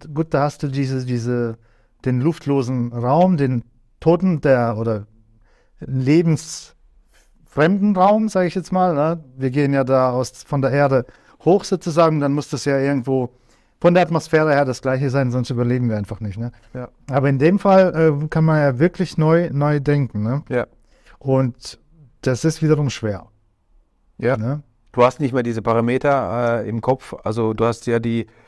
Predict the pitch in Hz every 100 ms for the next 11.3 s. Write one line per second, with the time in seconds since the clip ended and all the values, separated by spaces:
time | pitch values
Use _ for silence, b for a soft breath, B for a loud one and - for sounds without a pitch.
0 | b - 117 - 120 113 - 110 107 160
1 | 147 131 151 - - 101 - 147 143 110
2 | 110 110 131 - 120 104 110 104 101 90
3 | _ - - - _ _ _ _ _ _
4 | _ _ 107 98 104 104 95 - 101 104
5 | 98 98 101 113 156 170 170 180 170 156
6 | 160 135 170 185 196 196 143 156 143 170
7 | 180 - 185 180 160 127 151 156 151 151
8 | 143 131 170 - 120 107 - 92 180 254
9 | 285 196 135 120 104 107 104 143 190 165
10 | 117 156 147 151 156 160 160 156 160 156
11 | 156 175 196